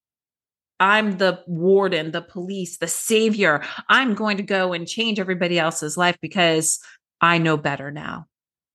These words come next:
right? And I'm going to save you from yourself because I know." And we see that a lot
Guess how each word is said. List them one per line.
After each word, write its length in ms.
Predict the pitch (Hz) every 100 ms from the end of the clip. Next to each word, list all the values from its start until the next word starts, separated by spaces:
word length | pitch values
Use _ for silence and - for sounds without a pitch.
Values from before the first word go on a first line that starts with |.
| _ -
right? 240 | 160 175
And 140 | 160 165
I'm 240 | 185 190
going 180 | 185 165
to 60 |
save 400 | 147 - 190 185
you 140 | 170 165
from 220 | 165 160
yourself 520 | 147 147 - 208 202 202
because 380 | 151 - 135 - -
I 240 | 175 180
know." 400 | 165 147 98 - - - _ -
And 100 | 185
we 140 | 185
see 440 | 165 - 185 190
that 280 | 190 170 165
a 80 | 143
lot 960 | 143 151 165 185 185 185 196 - -